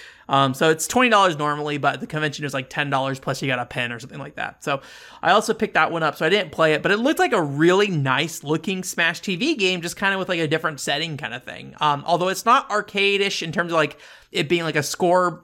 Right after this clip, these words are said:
like, cruncher kinda thing, and, and it has an end to it and everything. So it's not like, you know, you're just repeating nonstop. So,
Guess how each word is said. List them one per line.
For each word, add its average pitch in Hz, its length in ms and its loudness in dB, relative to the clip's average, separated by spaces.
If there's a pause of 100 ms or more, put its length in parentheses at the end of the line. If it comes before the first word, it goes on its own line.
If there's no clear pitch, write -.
(120)
like, 165 220 2
cruncher 180 380 -4
kinda 175 220 0
thing, 175 200 2
and, 165 100 0
and 170 220 2
it 156 100 0
has 170 180 0
an 160 80 0
end 165 300 -4
to 175 120 0
it 160 80 2
and 151 100 -4
everything. 151 460 0
So 139 100 -6
it's 139 120 -6
not 156 100 0
like, 147 160 -4
you 147 80 0
know, 139 100 0
you're 135 160 -4
just 135 200 -8
repeating 135 420 -6
nonstop. 123 540 -10
So, 143 260 -2